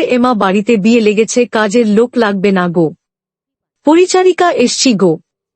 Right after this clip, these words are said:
আমি তো কাজই করতাম না, আমি তো এক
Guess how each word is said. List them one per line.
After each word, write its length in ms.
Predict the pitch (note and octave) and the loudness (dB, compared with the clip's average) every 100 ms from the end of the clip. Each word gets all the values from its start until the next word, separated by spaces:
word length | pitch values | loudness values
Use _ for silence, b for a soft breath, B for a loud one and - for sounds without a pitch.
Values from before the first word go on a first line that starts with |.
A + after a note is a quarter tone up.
| _ _ _ _ _ | _ _ _ _ _
আমি 240 | B3 D4+ G4 | -4 -2 -2
তো 120 | F#4 F4+ | -2 -2
কাজই 420 | C4 B3 A#3+ B3+ | 0 0 0 0
করতাম 400 | A#3+ G3 G#3+ F3 | 0 0 -2 -2
না, 160 | E3+ E3+ G3+ _ _ _ _ _ _ _ _ | -2 -4 -8 _ _ _ _ _ _ _ _
আমি 260 | B3+ D4+ G4 | -4 0 0
তো 120 | F#4+ F4+ - | 0 0 0
এক 160 | C4+ | -2